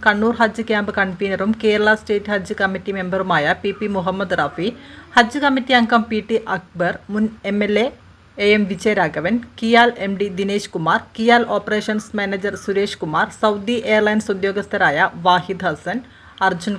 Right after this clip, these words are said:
കുമാർ, മട്ടന്നൂർ നഗരസഭ മുൻ വൈസ് ചെയർമാൻ പി പുരുഷോത്തമൻ, എസ് നജീബ്, എം സി കെ അബ്ദുൽ ഗഫൂർ, സി കെ സുബൈർ, നിസാർ അതിരകം, മുഹമ്മദ് അഷ്റഫ്, സിറാജ് കാസർഗോഡ്, കെ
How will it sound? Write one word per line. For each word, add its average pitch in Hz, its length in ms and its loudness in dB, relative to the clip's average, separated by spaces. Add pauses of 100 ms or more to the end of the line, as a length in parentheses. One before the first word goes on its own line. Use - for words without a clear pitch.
കുമാർ, 160 240 2 (220)
മട്ടന്നൂർ 220 420 0
നഗരസഭ 214 420 -2 (140)
മുൻ 202 100 -4 (120)
വൈസ് 190 260 -4
ചെയർമാൻ 175 400 0 (140)
പി 196 180 -6
പുരുഷോത്തമൻ, 170 640 -4 (380)
എസ് 180 260 -4
നജീബ്, 196 500 -2 (200)
എം 190 60 -4 (100)
സി 202 220 -6
കെ 196 120 0 (160)
അബ്ദുൽ 170 320 -2
ഗഫൂർ, 196 280 -2 (460)
സി 233 100 0 (100)
കെ 220 160 4
സുബൈർ, 180 340 2 (220)
നിസാർ 220 360 4 (120)
അതിരകം, 170 400 -4 (140)
മുഹമ്മദ് 220 520 0
അഷ്റഫ്, 170 540 -4
സിറാജ് 214 420 0
കാസർഗോഡ്, 170 540 -2 (180)
കെ 208 100 2